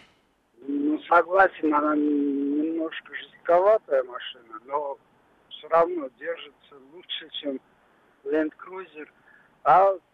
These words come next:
еще смотря, что хотите от машины. Допустим, Infiniti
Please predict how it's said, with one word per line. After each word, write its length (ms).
еще 320
смотря, 460
что 260
хотите 520
от 180
машины. 600
Допустим, 640
Infiniti 720